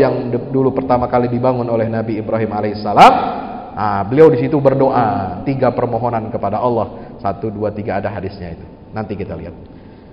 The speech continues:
Mungkin ini bisa berseri. Bapak Ibu dirahmati Allah, kenapa kita perlu menyampaikan ini? Apa sih pentingnya Masjidil Aqsa? Ya.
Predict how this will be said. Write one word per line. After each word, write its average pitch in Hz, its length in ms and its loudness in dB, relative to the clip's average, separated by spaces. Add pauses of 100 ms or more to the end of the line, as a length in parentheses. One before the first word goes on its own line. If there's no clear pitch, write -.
(140)
Mungkin 135 320 0
ini 127 160 0
bisa 101 160 -4
berseri. 90 460 -6 (260)
Bapak 139 180 0
Ibu 139 80 4
dirahmati 127 460 2
Allah, 135 200 4 (600)
kenapa 240 340 8 (1400)
kita 156 160 4
perlu 160 260 6
menyampaikan 139 680 4
ini? 131 260 -2
Apa 262 480 8
sih 247 160 4
pentingnya 185 480 4
Masjidil 160 480 6
Aqsa? 147 540 6 (1500)
Ya. 120 220 -4